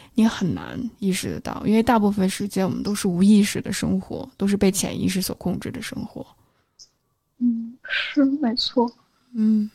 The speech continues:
Speaker 2: 不过我现在也面临一个难题吧，就是我现在因为毕竟在休养，然后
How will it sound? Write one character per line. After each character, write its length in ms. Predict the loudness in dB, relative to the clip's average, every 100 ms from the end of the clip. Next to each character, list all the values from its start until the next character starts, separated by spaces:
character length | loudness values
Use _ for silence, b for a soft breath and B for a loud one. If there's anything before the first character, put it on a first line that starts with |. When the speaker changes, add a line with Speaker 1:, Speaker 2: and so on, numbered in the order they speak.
| 4
Speaker 2:
不 80 | 8
过 260 | 12 12
我 280 | 12 8 6
现 180 | 8 10
在 140 | 10
也 180 | 8 6
面 260 | 6 6 8
临 400 | 6 2 -2 0
一 80 |
个 280 | 8 8 8
难 280 | 4 4 4
题 240 | 4 4
吧， 200 | 2 4
就 120 | 6 6
是 300 | 8 8 8
我 160 | 8 8
现 200 | 10 12
在 200 | 12 10
因 120 | 8
为 120 | 6
毕 100 | 4
竟 220 | 2 2
在 160 | 2 0
休 320 | 0 4 6
养， 200 | 6 4 -4
然 100 | -10
后 240 | -4 -4